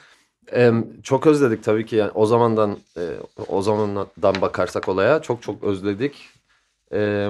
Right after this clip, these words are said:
bunun nasıl bir bağımlılık olduğunu falan fark ettik tekrar. Nasıl alkış sesiyle nasıl beslendiğimizi falan fark ettik tekrar. E, onsuz gerçekten zor oluyor yani. İnsan ona alıştığı zaman, e,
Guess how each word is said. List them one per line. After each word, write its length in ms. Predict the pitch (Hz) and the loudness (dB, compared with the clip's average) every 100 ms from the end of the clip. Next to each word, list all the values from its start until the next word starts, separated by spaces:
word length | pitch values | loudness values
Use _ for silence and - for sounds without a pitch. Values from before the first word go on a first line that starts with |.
| 101 | -6
bunun 300 | - 110 113 | -4 0 2
nasıl 220 | 117 113 | 2 0
bir 120 | 110 107 | -2 0
bağımlılık 440 | 107 107 104 107 | 2 0 -2 0
olduğunu 280 | 110 107 110 | -2 -2 -6
falan 280 | - 117 117 | -2 -2 -2
fark 260 | 107 90 | -6 -6
ettik 240 | 95 - - | -10 -16 -12
tekrar. 420 | 90 90 92 95 | -10 -4 -2 -2
Nasıl 300 | 95 101 101 - _ _ _ _ | -4 -6 -8 -12 _ _ _ _
alkış 300 | 98 95 - | 2 2 0
sesiyle 480 | - 107 101 107 98 | -4 -4 -2 0 0
nasıl 260 | 95 98 98 | 0 -2 -2
beslendiğimizi 640 | 104 - 101 95 95 90 | -2 -2 -2 -2 -4 -4
falan 280 | 98 101 101 | -4 -2 -2
fark 260 | 98 92 90 | -2 -4 -6
ettik 240 | 78 - | -12 -12
tekrar. 380 | - 87 85 117 - _ _ 101 | -10 -6 -4 -4 -6 _ _ -6
E, 200 | 90 90 85 | -4 -4 -4
onsuz 340 | 98 92 - | -4 -4 -4
gerçekten 440 | 98 98 107 - 101 | -2 -2 -4 -6 -2
zor 200 | 98 117 | 2 2
oluyor 300 | 104 95 90 | 2 -2 -2
yani. 280 | 95 92 95 _ _ _ _ - | -4 -6 -10 _ _ _ _ -8
İnsan 280 | 101 107 107 | -6 0 0
ona 140 | 107 | 0
alıştığı 460 | 101 107 107 107 104 | 0 -2 -4 -6 -2
zaman, 300 | 107 110 117 _ _ _ _ _ _ | 0 -2 -4 _ _ _ _ _ _
e, 460 | 98 101 98 98 98 | -4 -2 -2 -2 -4